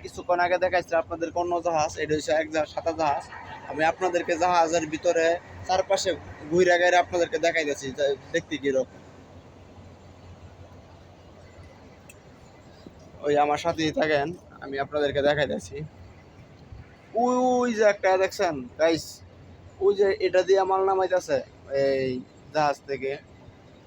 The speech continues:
রাত তো, রাতের, রাতের কারণে মনে করেন যাতে স্পষ্ট ভিডিও দেখা যায় না, ভিডিও করতে একটু অসুবিধা হইতাছে,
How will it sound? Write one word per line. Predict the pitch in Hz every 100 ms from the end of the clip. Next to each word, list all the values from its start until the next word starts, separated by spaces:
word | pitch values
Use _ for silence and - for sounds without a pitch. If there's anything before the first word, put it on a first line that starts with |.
| - - - - - - - - - - - - - - 135 143
রাত | 160 - 175
তো, | 185 151 143
রাতের, | 156 180 147
রাতের | 147 151 170
কারণে | 180 170 170
মনে | 175 165
করেন | 160
যাতে | 156 170 175
স্পষ্ট | - 160 156 165 160
ভিডিও | 170 170 170
দেখা | 160 143
যায় | 143
না, | 151 - - - - - - -
ভিডিও | 151 160 156
করতে | 165 -
একটু | 160 160
অসুবিধা | 156 185 165 156
হইতাছে, | 147 151 165